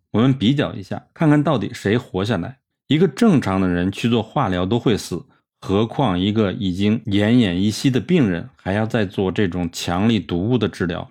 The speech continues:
能够承受得了吗？结果必然是死得更快，这是毫无疑问的。西医在骗你。”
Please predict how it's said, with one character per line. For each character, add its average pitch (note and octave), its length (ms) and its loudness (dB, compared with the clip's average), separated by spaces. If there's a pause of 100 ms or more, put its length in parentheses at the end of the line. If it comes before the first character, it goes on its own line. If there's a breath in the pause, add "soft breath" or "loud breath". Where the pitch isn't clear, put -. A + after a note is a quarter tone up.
能 A#2 200 2
够 E3+ 120 4
承 A2+ 260 -2
受 C#3+ 140 2
得 A2+ 100 0
了 F2+ 160 -2
吗？ F#2 300 -2
结 C#3 260 4
果 F#2 360 -4
必 C3+ 120 2
然 F2+ 240 0
是 G2 80 -4
死 - 200 -8
得 F2+ 100 -6
更 F2+ 260 0
快， F#2+ 340 -8 (240)
这 D3 60 0
是 C3 100 0
毫 A2 240 0
无 A#2+ 80 2
疑 F#2 160 0
问 G2 240 -2
的。 - 200 -10
西 - 260 0
医 G#2+ 60 4
在 G2 140 0
骗 F#2+ 360 -4
你。” F2+ 120 -12